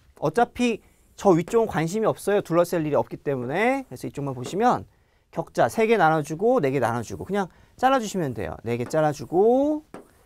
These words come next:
세 개 잘라주고. 얘는 점근선이 될 거야. 그래서 얘가 영 될 거고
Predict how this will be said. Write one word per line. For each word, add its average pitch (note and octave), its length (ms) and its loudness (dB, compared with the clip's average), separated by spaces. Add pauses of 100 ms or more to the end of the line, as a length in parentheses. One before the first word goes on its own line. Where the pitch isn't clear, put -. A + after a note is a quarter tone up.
(140)
세 G3+ 140 -2
개 G3+ 80 2
잘라주고. A2+ 920 -2 (280)
얘는 G3+ 140 2
점근선이 A3 500 2
될 C#3+ 120 0
거야. C3+ 480 2
그래서 C3+ 240 -6
얘가 B2 160 -2
영 C#3 220 -2
될 D3+ 180 -2
거고 A#3+ 680 0